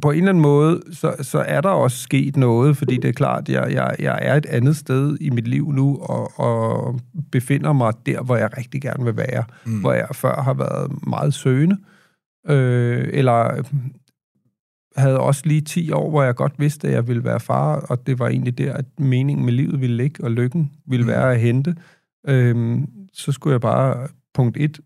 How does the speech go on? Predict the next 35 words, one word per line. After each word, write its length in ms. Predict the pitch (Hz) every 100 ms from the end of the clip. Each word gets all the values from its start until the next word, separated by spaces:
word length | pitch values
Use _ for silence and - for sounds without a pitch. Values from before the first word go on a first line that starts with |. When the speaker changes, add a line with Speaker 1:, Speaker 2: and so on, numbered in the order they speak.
| _
Speaker 1:
have 180 | - 120
styr 260 | - 185 190
på 100 | 175
nogle 200 | 117 117
ting 300 | 143 - _ -
med 100 | 127
mig 140 | 113
selv 200 | 143 139
i 40 |
mit 160 | 131 120
liv, 220 | 135 -
og 140 | - 127
så 80 | 123
punkt 220 | 131 120
to, 140 | 143
skulle 160 | 139 123
jeg 80 | 131
ligesom 100 | 139
finde 180 | 135 139
hende, 140 | 135
det 100 | 143
skulle 220 | 139 110 107
være. 160 | 135 147 _
Speaker 2:
Mm. 280 | 120 107 95 - _ _
Speaker 1:
Øhm, 760 | 131 123 117 113 120 120 123 - _ _ _
så, 560 | - - 123 113 - - _ _ _ _ _ _ _ _ _ _
så, 280 | - 156 123
så 180 | - 135
på 100 | 139
en 60 |
eller 120 | 175 180
anden 100 | 156
måde 180 | 139 156
har 120 | 143
jeg, 240 | 117 110